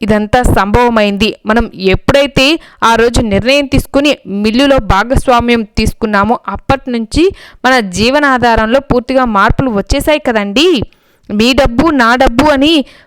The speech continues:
పూర్తిగా అలా ఎవరిది వారిది అని లేకుండా అందరం కలిసే ఉంటున్నాం కదా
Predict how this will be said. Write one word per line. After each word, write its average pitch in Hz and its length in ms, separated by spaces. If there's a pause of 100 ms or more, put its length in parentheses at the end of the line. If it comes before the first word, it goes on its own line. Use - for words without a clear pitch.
(240)
పూర్తిగా 233 480 (340)
అలా 233 340 (240)
ఎవరిది 226 360
వారిది 269 480
అని 220 220
లేకుండా 262 720 (100)
అందరం 285 540 (120)
కలిసే 233 380
ఉంటున్నాం 277 480
కదా 302 400